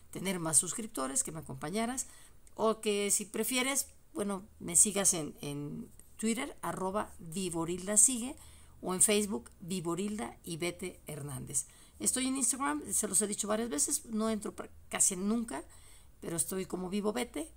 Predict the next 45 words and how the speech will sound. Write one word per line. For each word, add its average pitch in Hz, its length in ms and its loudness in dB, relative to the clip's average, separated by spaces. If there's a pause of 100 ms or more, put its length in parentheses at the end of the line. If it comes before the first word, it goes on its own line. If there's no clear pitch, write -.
(160)
Si 147 220 -4
también 160 420 -4
se 160 140 2
les 156 200 2
ofrece, 208 500 4
se - 120 8
les 139 160 -4
ocurre 233 540 -4
o 180 140 -4
andan 175 280 -4
de 160 80 -4
humor, 262 320 0 (420)
la 214 100 -10
primera 175 320 0
es 185 100 6
con 160 200 -2
V, 156 320 -4
Vivo 170 840 -2
Bete, 147 380 -8 (300)
¿ok? 160 220 -6 (520)
Y 233 140 -2
ya 294 80 8
que 320 60 4
estamos 294 300 8
hablando 240 300 4
de 226 60 2
mujeres 214 520 6
o - 120 -6
de 156 100 -2
personas 202 480 4
conflictivas, 180 760 2
que 165 80 -2
les 151 160 2
encanta 156 380 -4
el 143 100 -4
pleito, 196 500 -2
que - 80 -10
les 143 160 -2
encanta 139 400 -6
amenazar, 151 720 2
que - 80 -8
se 165 160 -4
sienten 151 380 -2
como 135 260 -8
intocables, 202 680 0